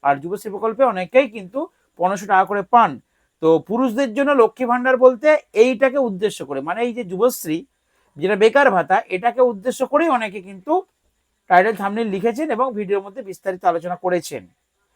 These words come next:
তো এটাকেই কিন্তু বোঝাচ্ছেন যে এটাই হচ্ছে পুরুষদের জন্য লক্ষ্মী ভাণ্ডার। তো কারা পাবেন? যারা চাকরি বাকরি করেন তারা পাবেন না, যারা বেকার রয়েছেন তারাই মাত্র এই, আহ, যুবশ্রী প্রকল্পের টাকাটা পাবেন। তবে পুরনো যাদের আবেদন করা ছিল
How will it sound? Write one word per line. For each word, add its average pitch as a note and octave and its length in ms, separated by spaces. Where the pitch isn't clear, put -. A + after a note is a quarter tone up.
তো E3+ 120
এটাকেই C4 480
কিন্তু B3 220
বোঝাচ্ছেন F#3 600
যে G3+ 140
এটাই G3+ 220
হচ্ছে G#3+ 280
পুরুষদের F#3+ 400
জন্য F#3+ 180
লক্ষ্মী F#3 360
ভাণ্ডার। D3 380
তো E3+ 80
কারা A3+ 220
পাবেন? B3+ 280
যারা E3+ 200
চাকরি E3+ 340
বাকরি F3+ 240
করেন G#3 280
তারা D#3+ 220
পাবেন C#3+ 300
না, G3 140
যারা C#3+ 240
বেকার D3 340
রয়েছেন G3+ 320
তারাই G3 400
মাত্র F#3 440
এই, B3+ 280
আহ, C3+ 220
যুবশ্রী G#3 420
প্রকল্পের E3 440
টাকাটা C#3 300
পাবেন। D#3 340
তবে F#3 200
পুরনো D4 420
যাদের G#3+ 300
আবেদন F#3+ 320
করা F#3+ 200
ছিল G#3+ 160